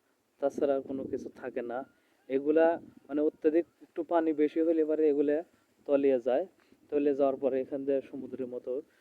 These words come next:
শুধু পানি ছাড়া আর কোনো কিছু থাকে না। Just তবে আর একটা বিষয়, আমাদের এই কাশবনগুলো এখানে এমনিতেই হয়,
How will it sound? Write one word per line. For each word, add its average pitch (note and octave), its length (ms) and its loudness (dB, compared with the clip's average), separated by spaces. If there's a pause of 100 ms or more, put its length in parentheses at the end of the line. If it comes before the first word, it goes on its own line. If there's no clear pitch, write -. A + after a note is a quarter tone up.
(240)
শুধু E3 500 0
পানি C#3 280 0
ছাড়া C#3+ 400 0 (220)
আর B2 140 -6
কোনো B2 240 -12
কিছু B2 320 -20
থাকে A2+ 280 -14
না। A2+ 220 -10 (720)
Just F3 220 0
তবে F#3 220 6
আর F#3 100 6
একটা F#3+ 220 2
বিষয়, F3+ 460 4 (120)
আমাদের F3 500 2
এই D#3+ 160 6
কাশবনগুলো D#3 840 2 (440)
এখানে G3+ 340 0
এমনিতেই F3+ 480 4
হয়, A#2+ 320 -2